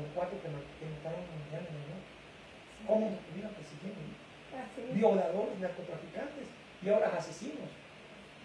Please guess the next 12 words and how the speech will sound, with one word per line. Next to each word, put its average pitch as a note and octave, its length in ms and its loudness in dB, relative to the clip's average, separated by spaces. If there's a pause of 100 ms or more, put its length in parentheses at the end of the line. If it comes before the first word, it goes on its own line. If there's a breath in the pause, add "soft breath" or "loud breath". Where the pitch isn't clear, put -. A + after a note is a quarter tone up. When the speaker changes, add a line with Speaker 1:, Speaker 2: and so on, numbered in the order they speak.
(680)
Speaker 1:
Es - 320 -4 (480)
lamentable. D4+ 960 4 (500)
Y F3+ 60 -6
solamente C4 420 12
concluyo A#3+ 400 4
con G#3+ 140 6
esto, A#3+ 460 6 (180)
hay G3+ 140 4
temas B3+ 280 6
de G#3+ 120 4
que G#3+ 80 2
tratar. G3+ 480 6